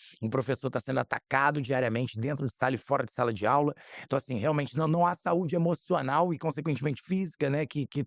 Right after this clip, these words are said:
tolere isso tudo. É, então, o professor tá precisando descansar. Mas aí a gente lembra que a gente tá num país onde a escola se transformou, Elias, num dos lugares mais seguros pra nossas crianças estarem.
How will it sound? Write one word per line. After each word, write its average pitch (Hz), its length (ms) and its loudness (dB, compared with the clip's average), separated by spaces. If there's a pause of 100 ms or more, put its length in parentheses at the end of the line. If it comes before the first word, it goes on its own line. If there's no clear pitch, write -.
(120)
tolere 175 460 2
isso 139 320 -4
tudo. 160 320 2 (760)
É, 139 360 0
então, 139 140 0
o - 20 0
professor 156 160 -4
tá 160 80 4
precisando 151 240 -4
descansar. 131 440 0
Mas 123 180 0
aí 151 100 0
a 180 60 0
gente 160 220 -4
lembra 151 380 0
que 123 80 -6
a 143 60 0
gente 135 80 -4
tá 151 100 4
num 151 120 2
país 143 440 0
onde 165 340 0 (480)
a 156 100 4
escola 175 540 2
se - 160 -10
transformou, 123 800 2
Elias, 117 300 -2
num 131 160 2
dos 135 160 -4
lugares 135 300 -2
mais 143 260 -2
seguros 196 800 -2 (120)
pra 175 140 0
nossas 170 320 -4
crianças 160 380 -4
estarem. 131 420 0